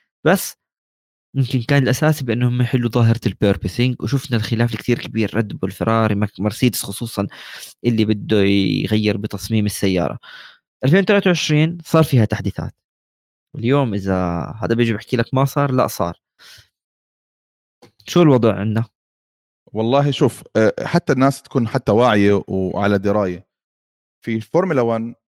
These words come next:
Speaker 2: آه، دائما حتى لما يكون في تثبيت للقواعد الأساسية لل-، أو للحقبة الوحدة، خلال الحقبة نفسها دائما في تغييرات. التغييرات هدفها طبعا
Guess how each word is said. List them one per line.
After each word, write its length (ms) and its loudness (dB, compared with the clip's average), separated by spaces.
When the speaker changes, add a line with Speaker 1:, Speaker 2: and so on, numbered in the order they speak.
Speaker 2:
آه، 180 -6
دائما 500 -2
حتى 280 -4
لما 180 0
يكون 240 -6
في 280 -6
تثبيت 640 -6
للقواعد 680 -2
الأساسية 680 -8
لل-، 400 -10
أو 80 -4
للحقبة 460 -6
الوحدة، 440 -8
خلال 280 2
الحقبة 360 -4
نفسها 420 -2
دائما 320 2
في 140 -6
تغييرات. 520 -2
التغييرات 640 2
هدفها 460 0
طبعا 460 0